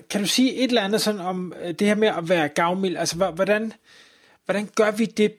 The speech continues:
bedst? Selvfølgelig skal det være oprigtigt, det er jeg med på, men, men er, er der nogle måder, man kan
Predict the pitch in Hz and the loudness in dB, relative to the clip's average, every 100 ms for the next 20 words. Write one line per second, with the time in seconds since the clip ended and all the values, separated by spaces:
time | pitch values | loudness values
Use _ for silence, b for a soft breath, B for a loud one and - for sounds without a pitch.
0 | - 202 185 - - 165 180 165 254 - | 0 2 2 0 -2 -6 -2 0 2 2
1 | 226 185 147 180 180 - 196 175 196 190 | 2 2 0 -4 -4 -2 -2 0 0 0
2 | 196 151 165 165 160 165 147 - _ - | 0 0 -4 -6 -6 -6 -8 -12 _ -12
3 | 170 165 185 190 196 196 196 170 185 190 | -8 -6 -4 -4 -2 -4 -8 -10 -14 -8
4 | 196 196 214 240 233 190 165 151 - _ | 0 4 4 4 0 -2 -4 -8 -14 _
5 | _ _ _ - 185 | _ _ _ -6 -4